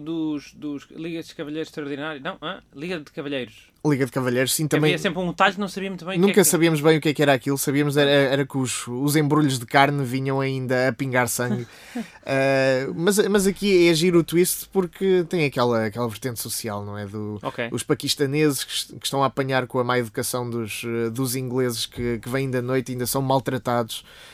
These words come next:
Speaker 2: eh, em cima disso e não têm quaisquer, eh, apoio, apoios de,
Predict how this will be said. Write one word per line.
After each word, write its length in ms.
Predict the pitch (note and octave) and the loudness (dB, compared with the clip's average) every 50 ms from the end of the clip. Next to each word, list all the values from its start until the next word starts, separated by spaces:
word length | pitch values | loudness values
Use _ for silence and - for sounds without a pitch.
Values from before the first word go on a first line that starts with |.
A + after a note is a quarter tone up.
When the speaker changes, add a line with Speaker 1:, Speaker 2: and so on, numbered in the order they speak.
| - - | -16 -8
Speaker 2:
eh, 640 | - B2 B2 A#2+ B2 A#2+ A#2+ A#2 A#2 A2+ A2+ A2+ A2+ A#2 | -4 -2 0 0 2 2 2 2 0 0 -2 -4 -4 -4
em 100 | A#2+ A#2+ | -6 -4
cima 300 | - - B2+ B2 B2 A#2 | -4 -4 -4 -2 -2 -2
disso 340 | A2 B2+ C3 B2 - - B2+ | -2 -2 -2 -2 -2 -4 -4
e 40 | A#2 | -4
não 120 | B2 B2 | -6 -6
têm 300 | A2 - A#2+ B2 B2 A#2+ | -4 -2 -2 -2 -2 -4
quaisquer, 520 | A#2 - A#2 A2+ - - - B2 A2+ A2 G#2+ | -2 -2 -2 0 -2 -2 -2 -2 -2 0 -2
eh, 840 | A2+ A2 G#2+ G#2+ G#2+ G#2 G2+ G#2 G#2 G2 F#2+ G2 G2+ G#2 G#2+ G#2 - - - - | -2 -4 -4 -6 -6 -6 -8 -8 -10 -10 -10 -10 -8 -8 -8 -8 -10 -12 -12 -10
apoio, 640 | - A#2 G#2 _ - B2 B2+ B2 B2 A#2 A2+ B2 | -10 -10 -8 _ -2 0 0 2 0 0 0 -2
apoios 480 | B2+ A#2 - C3 B2+ B2 A#2+ A2+ A2 A2 | -4 -2 -2 -2 -2 0 -2 -2 -4 -6
de, 80 | A2+ | -8